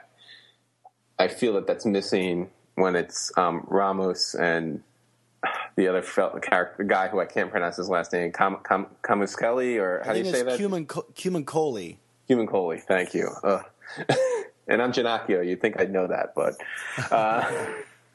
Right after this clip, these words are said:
Speaker 1: <laughs> but anyway, you know, I, I, I, I, I, I see what you're talking about. It's just, it just is not something that was necessarily.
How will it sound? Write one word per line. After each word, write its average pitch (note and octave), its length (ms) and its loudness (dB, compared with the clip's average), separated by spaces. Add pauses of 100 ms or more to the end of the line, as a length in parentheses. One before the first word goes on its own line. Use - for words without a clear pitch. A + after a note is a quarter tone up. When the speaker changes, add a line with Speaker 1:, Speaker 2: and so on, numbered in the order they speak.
Speaker 1:
<laughs> - 640 -20
but A2+ 100 4
anyway, F2+ 560 0
you D3 80 0
know, G3 220 2
I, C#3+ 80 0
I, A#2+ 380 0
I, G#2 180 -2
I, G#2 520 -2
I, G2+ 320 0 (500)
I A2 80 4
see - 140 0
what D3 60 4
you're A2 80 0
talking F#2+ 220 0
about. E2 180 2
It's F2 140 -2
just, - 180 0
it F2 260 0
just - 200 -2
is F#2 160 2
not F2 200 0
something E2+ 280 0
that E2+ 320 0
was F#2 240 0 (100)
necessarily. F2+ 720 2